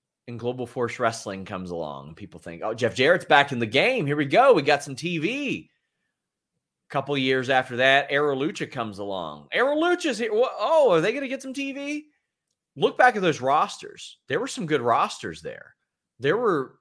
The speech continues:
like, you look back, especially at Era Lucha, and you're gonna be like, "Damn, man,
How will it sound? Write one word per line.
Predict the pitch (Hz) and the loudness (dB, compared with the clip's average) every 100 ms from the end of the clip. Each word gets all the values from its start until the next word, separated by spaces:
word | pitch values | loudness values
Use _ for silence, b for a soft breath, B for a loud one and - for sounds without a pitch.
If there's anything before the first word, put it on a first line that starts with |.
| _ _ - | _ _ -6
like, | 123 | -6
you | 143 | -4
look | 247 208 - | 0 0 4
back, | 160 170 | 2 2
especially | 107 160 160 185 | -4 -4 -2 -2
at | 139 | 0
Era | 127 107 | 0 0
Lucha, | 139 156 | -4 -6
and | 113 | -8
you're | 107 | -8
gonna | 104 98 | -10 -8
be | 95 | -6
like, | 73 | -8
"Damn, | 80 92 202 185 - | -8 -8 -6 -8 -10
man, | 64 67 62 | -18 -18 -18